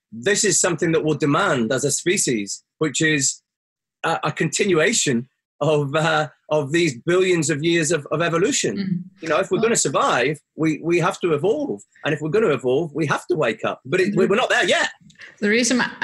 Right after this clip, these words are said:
Speaker 2: I'm asking, and sometimes I, I catch myself kind of being like a, a fatalist, I don't know. <laughs> Like, okay, we, we need the dark equal as we need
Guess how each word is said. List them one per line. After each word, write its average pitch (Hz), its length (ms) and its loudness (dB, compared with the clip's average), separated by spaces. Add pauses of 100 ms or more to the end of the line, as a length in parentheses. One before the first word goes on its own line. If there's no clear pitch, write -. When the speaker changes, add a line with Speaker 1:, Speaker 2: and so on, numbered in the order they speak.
(120)
Speaker 2:
I'm 208 180 2
asking, 247 560 2
and 196 280 0
sometimes 226 520 2
I, 196 520 2
I 190 120 0
catch 254 300 0
myself 233 760 0 (1300)
kind 233 160 2
of 220 120 0
being 240 160 2
like 214 160 2
a, 208 60 0
a - 140 -2
fatalist, 277 920 0
I 220 120 0
don't 220 120 4
know. 233 160 4
<laughs> 202 460 2 (340)
Like, 214 160 2
okay, 220 320 2
we, 220 480 2 (220)
we 226 200 2
need 254 280 4
the 277 80 2
dark 220 500 2
equal 214 540 2
as 196 320 2
we 202 100 4
need 190 280 4